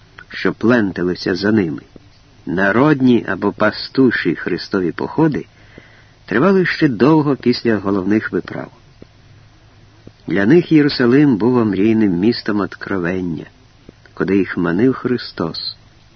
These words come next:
Хрестові походи були збройною прощею, колективним наслідуванням Христа,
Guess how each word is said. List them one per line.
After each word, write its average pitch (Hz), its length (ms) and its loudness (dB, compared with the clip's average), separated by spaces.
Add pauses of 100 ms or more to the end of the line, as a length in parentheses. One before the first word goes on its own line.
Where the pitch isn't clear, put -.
(400)
Хрестові 107 540 -2
походи 107 440 -2
були 101 360 2
збройною 123 800 2
прощею, 101 800 -2 (540)
колективним 127 1000 4 (360)
наслідуванням 120 840 2
Христа, 107 640 -4